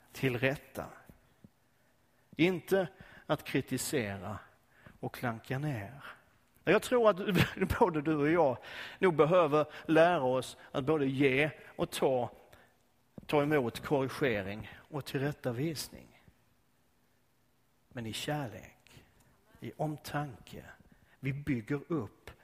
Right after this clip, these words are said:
vi river inte ner. Och målet med att bygga upp är exakt det som temat är för den här predikan. Enhet.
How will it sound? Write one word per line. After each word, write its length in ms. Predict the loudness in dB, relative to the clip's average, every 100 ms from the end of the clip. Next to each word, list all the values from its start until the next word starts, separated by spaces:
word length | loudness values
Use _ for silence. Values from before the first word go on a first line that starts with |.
| -6
vi 140 | -4
river 320 | -2 -4 -6
inte 220 | -10 -6
ner. 460 | -4 -4 -6 -10 -16 -20 -20 _ -20 _ _ _ _ -20 -20 _ _ -20 _ _ -20 -20 -20 -20 -20 -20 -20 -20 -20 _ _ _ _
Och 80 | 0
målet 680 | 4 6 8 6 6 4 4
med 400 | 4 4 4 -2 -8 _ _ _ _
att 160 | -4
bygga 380 | 0 0 2 0
upp 500 | -2 -4 -6 -14 -20 -20 -20 -20 -20 _ _ _ _ _ _ _ _ _ _ _ _
är 180 | 0 0
exakt 480 | -6 -6 -4 -4 -4
det 100 | -4
som 220 | -4 -10
temat 580 | -4 -2 -2 -2 -6 -2
är 300 | -2 -2 -4
för 220 | -8 -10
den 140 | -8
här 120 | -8 -8
predikan. 720 | -6 -4 -4 -4 -10 -14 -14 -20 _
Enhet. 1400 | -2 2 2 -2 -6 -6 -2 -2 -4 -14 _ -16 -16 -16